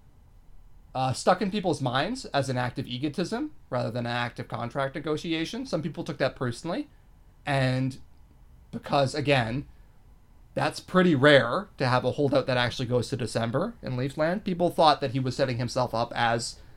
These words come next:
a superstar player. I think that's conditioned the way people talk about him.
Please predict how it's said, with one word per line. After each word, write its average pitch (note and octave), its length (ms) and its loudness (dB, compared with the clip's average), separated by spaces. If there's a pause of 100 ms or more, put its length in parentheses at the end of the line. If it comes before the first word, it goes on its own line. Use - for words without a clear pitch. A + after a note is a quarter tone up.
(560)
a C#3 60 4
superstar D3 600 4
player. A2+ 360 0 (920)
I D3+ 140 8
think G3 200 -2
that's F3 260 6
conditioned C3+ 760 0 (720)
the C3+ 80 -2
way B2 180 2
people A2+ 240 -2
talk A2+ 240 -4
about E3 240 2
him. A#3 240 2